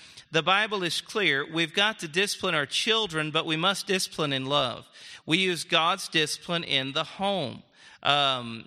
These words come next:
my parents used to tell me, uh, what you've all heard, you know, "Son, this hurts me more than it hurts you." And I'd always say, "Well, let me try that side over there,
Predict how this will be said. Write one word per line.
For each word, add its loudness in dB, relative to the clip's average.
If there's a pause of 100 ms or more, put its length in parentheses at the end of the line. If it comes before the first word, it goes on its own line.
(120)
my 2
parents -2
used -4
to -8
tell 0
me, -2 (340)
uh, 0
what -4
you've -2
all 2
heard, -2
you -4
know, -6
"Son, -2
this -4
hurts -6
me -2
more -2
than -8
it -8
hurts -6
you." -4 (600)
And -10
I'd -6
always -4
say, -8 (360)
"Well, -10
let -12
me -10
try -6
that -6
side -6
over -4
there, 2